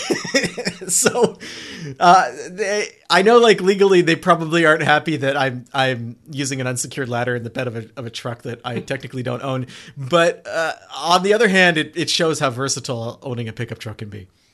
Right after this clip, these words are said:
Speaker 2: Okay, then you've talked to me about the ride. You've talked about, about the motor. Does it have adaptive cruise control? You've talked
Speaker 1: Yes.
Speaker 2: about, uh, okay, great. What about this ten speed?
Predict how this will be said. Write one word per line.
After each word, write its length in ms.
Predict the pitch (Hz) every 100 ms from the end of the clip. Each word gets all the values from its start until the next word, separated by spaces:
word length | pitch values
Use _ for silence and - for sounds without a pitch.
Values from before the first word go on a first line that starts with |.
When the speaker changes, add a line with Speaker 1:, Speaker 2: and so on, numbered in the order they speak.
| _ _ _ _ -
Speaker 2:
Okay, 320 | 160 156 165
then 280 | 190 175 175 - 190
you've 160 | 196
talked 220 | 190 226 220
to 40 |
me 80 | 202
about 320 | 180 156 - - 107
the 120 | 123
ride. 500 | 123 131 135 135 131
You've 140 | 110
talked 180 | 127 113
about, 260 | 131 127 -
about 260 | 110 117 113
the 80 |
motor. 520 | 117 107 107 104 101 - - -
Does 140 | 127
it 80 | 131
have 280 | 131 123 123
adaptive 340 | 113 117 117
cruise 180 | 131 127
control? 460 | 131 - 127 123 110
You've 100 | 98
talked 220 | 110 135
Speaker 1:
Yes. 180 | 117 107
Speaker 2:
about, 240 | 101 -
uh, 260 | 104 101 110
okay, 200 | 123 107
great. 400 | 90 113 117 113 -
What 100 | 175
about 160 | 294 294
this 140 | -
ten 240 | - 170 208
speed? 340 | - 104